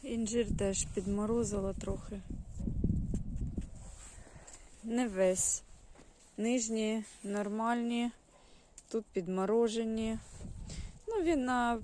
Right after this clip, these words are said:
поточних пагонах, то він відійде. Це йому не страшно. А ось за виноград дуже шкода. Слива побила цвіт ще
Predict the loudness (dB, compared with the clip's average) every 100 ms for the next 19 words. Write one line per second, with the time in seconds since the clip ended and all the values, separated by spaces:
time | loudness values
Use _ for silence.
0 | 0 2 2 0 0 -4 0 2 2 0
1 | 0 0 0 0 0 0 2 4 4 6
2 | 6 6 0 -6 -12 -14 -16 -14 -12 -10
3 | -4 -2 0 0 0 0 -2 0 2 2
4 | 0 -2 0 2 2 2 0 0 0 -2
5 | -2 2 4 4 2 0 4 4 4 2
6 | 2 2 -2 -10 -20 -20 -20 -20 -18 -18
7 | -14 -14 -10 -10 -10 -16 -20 -20 -20 -20
8 | -14 -6 2 4 6 8 8 8 4 -2
9 | 0 8 10 10 10 10 8 6 6 6
10 | 4 4 6 8 8 8